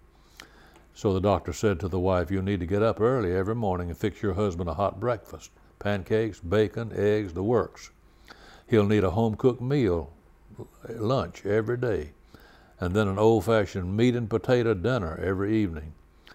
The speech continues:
And it'd be especially helpful if you could bake something for him frequently, ki-, pies, cakes, homemade bread. These are things that will allow your husband to live." "And one more thing," said the doctor.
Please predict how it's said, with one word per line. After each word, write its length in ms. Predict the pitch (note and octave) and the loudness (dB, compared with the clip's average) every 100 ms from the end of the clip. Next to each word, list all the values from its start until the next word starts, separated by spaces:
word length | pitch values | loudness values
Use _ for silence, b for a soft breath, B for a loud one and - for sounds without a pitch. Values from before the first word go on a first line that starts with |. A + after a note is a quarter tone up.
| B B B - | B B B -4
And 100 | F#2+ | -2
it'd 160 | F2+ | 0
be 120 | F#2 | 2
especially 520 | F#2+ - C3 D3 - F2+ | 2 2 2 2 2 2
helpful 420 | G2+ - A2+ G#2 | 4 4 2 -2
if 120 | - | 0
you 80 | G#2 | -2
could 280 | G2 E2 F2 | -2 -4 0
bake 320 | D3 C3 - - - - | 0 -2 -8 -20 -20 -20
something 460 | - A2 E2+ F2 E2 | -6 -4 -4 -4 -8
for 260 | - G2 F2+ | -4 -2 -2
him 80 | |
frequently, 560 | D#2+ - C#3 C3+ - E2 | -4 0 0 0 -8 -8
ki-, 460 | - G#2 G2+ G2+ - | -4 0 0 0 -2
pies, 540 | - A2+ A#2 B2 A#2+ - | 0 2 2 0 -6 -8
cakes, 460 | - A2+ A#2+ - - B B B | 0 0 0 -6 -20 B B B
homemade 440 | A2 A2+ A2 G2+ | 0 2 4 2
bread. 300 | E2+ G#2 G#2+ | 2 2 2
These 260 | G#2 E3+ A2 | 2 0 0
are 60 | |
things 400 | G2 A#2 A#2 A2 | -4 -2 -2 -4
that 120 | F2+ F#2 | -6 -4
will 200 | G#2+ F2 | -2 0
allow 280 | G2 A#2+ | 0 0
your 200 | A#2 A#2+ | 0 -2
husband 440 | A2 B2+ A2 G#2 G2+ | -2 -4 -4 -6 -4
to 80 | A#2 | -2
live." 500 | B2 D3 B2 D#2 D#2 - _ - _ B B B B B | 2 2 2 0 -6 -14 _ -20 _ B B B B B
"And 280 | A#2 G2+ A2 | 0 0 0
one 160 | A#2+ | 0
more 220 | A#2+ B2+ | 0 0
thing," 300 | A2 F#2+ F2 | 0 -2 -4
said 200 | D#2+ G2 | -4 -4
the 80 | E2 | -2
doctor. 400 | E2+ E2+ - D2+ | 0 0 -2 -14